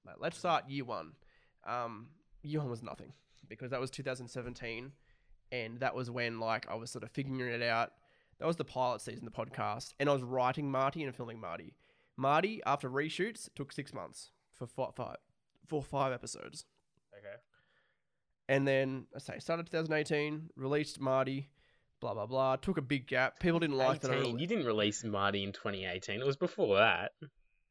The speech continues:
Speaker 1: No, it was twenty eighteen.
Speaker 2: No, it wasn't. Marty season one.
Speaker 1: Marty season one was twenty eighteen.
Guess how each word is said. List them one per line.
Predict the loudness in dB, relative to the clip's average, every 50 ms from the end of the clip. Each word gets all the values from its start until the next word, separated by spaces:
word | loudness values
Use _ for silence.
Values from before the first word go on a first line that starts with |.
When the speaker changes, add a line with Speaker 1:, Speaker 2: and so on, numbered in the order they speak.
| _ _ -8
Speaker 1:
No, | -6 -6
it |
was | -6 -6
twenty | -8 -8 -6 -6
eighteen. | -6 -6 -6 -8 -8 -10 -14 -18 -20 -20 -20 -20 -20 _ _ _ _ _ _ -12
Speaker 2:
No, | -12 -10 -10
it | -10 -10 -8
wasn't. | -4 -4 -4 -4 -4 -6 -6 -2
Marty | 0 2 2 2
season | 2 2 2 2 2 2 2
one. | 2 2 2 2 0 -2 -6 -12 -14 _ _ _ _ _ _ _ _ _ _ _ -20 -20 _
Speaker 1:
Marty | -8 -4 -2 -2 -2 -2
season | -2 -4 -4 -2 -2
one | -2 -4
was | -4
twenty | -4 -4 -4 -2
eighteen. | 0 -2 -2 -2 -4 -4 -4 -4 -8